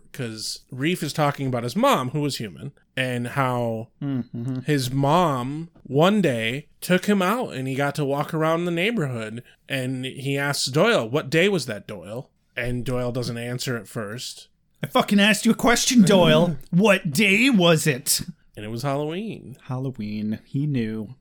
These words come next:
Speaker 1: Yeah.
Speaker 2: Yeah. That was, that part hit home hard. Well, it didn't really hit home. Like,
Speaker 1: Right.
Speaker 2: I don't have that problem.
Speaker 1: Right.
Speaker 2: Only, I have the opposite problem. Like, I,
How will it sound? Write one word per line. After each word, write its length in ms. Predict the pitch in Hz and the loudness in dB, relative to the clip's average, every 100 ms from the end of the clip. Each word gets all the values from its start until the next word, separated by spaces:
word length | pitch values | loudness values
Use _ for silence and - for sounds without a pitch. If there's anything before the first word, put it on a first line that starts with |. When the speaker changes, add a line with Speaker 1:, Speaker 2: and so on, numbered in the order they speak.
| _ | _
Speaker 1:
Yeah. 280 | - 113 123 107 | -18 -14 -12 -10
Speaker 2:
Yeah. 360 | 110 110 110 101 - 165 - | -8 -6 -8 -10 -14 -20 -4
That 240 | 143 143 151 | 0 0 -2
was, 560 | 135 120 - - - - - - - | -4 -4 -8 -12 -14 -14 -16 -18 -12
that 240 | - 156 - | 0 0 2
part 280 | - 160 139 | 2 2 4
hit 200 | 156 135 | 0 2
home 320 | 147 143 127 | 0 0 -2
hard. 480 | 131 127 131 117 - - - - | -2 0 0 -4 -8 -16 -20 -2
Well, 180 | 151 165 | 4 4
it 80 | |
didn't 140 | 196 202 | 4 2
really 140 | 185 | 4
hit 180 | 156 165 | 2 2
home. 560 | 139 165 135 123 123 - _ - | 4 4 4 0 -2 -6 _ -12
Like, 140 | 135 131 | -4 -2
Speaker 1:
Right. 260 | 123 127 - | -2 -6 0
Speaker 2:
I 140 | 185 | 2
don't 180 | 202 165 | 4 2
have 220 | 151 139 | 2 0
that 160 | 123 120 | 0 -4
problem. 540 | - 120 110 110 107 120 - _ - | -2 -2 -2 -4 -6 -8 -14 _ -10
Speaker 1:
Right. 240 | 131 123 | -4 2
Speaker 2:
Only, 380 | 160 165 160 151 | 4 4 4 2
I 80 | 156 | 2
have 160 | 165 160 | 0 2
the 120 | 160 | 2
opposite 420 | 151 156 143 135 | 2 2 -2 -4
problem. 500 | - 120 113 110 110 | -2 -2 -2 -4 -4
Like, 280 | 110 113 120 | -4 -6 -6
I, 160 | 131 | -6